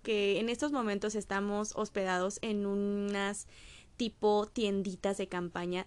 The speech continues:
de... están de realmente increíbles, o sea, están súper bonitas. Yo tenía ganas de visitar aquí este lugar, tenía un chorro de tiempo que tenía ganas como de conocer este lugar,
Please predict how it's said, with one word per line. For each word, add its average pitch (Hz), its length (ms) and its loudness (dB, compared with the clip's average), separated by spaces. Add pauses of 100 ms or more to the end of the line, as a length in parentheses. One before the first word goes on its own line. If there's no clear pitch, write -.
de... 202 880 2 (380)
están 247 360 2 (140)
de 214 240 4
realmente 220 640 0 (260)
increíbles, 202 840 2
o 220 40 -8
sea, 247 120 2
están 349 200 0 (120)
súper 247 320 -2
bonitas. 190 440 -2 (720)
Yo 233 160 6
tenía 254 220 2
ganas 233 260 2
de 233 80 2
visitar 196 380 0
aquí 202 240 0
este 208 180 0
lugar, 190 300 0
tenía 202 200 -2
un 220 120 0
chorro 220 300 2
de 190 200 -2
tiempo 202 320 -2
que 202 140 -6
tenía 185 240 -2
ganas 196 260 -2
como 240 220 -4
de 196 120 -2
conocer 196 460 -2
este 220 240 -4
lugar, 208 340 -2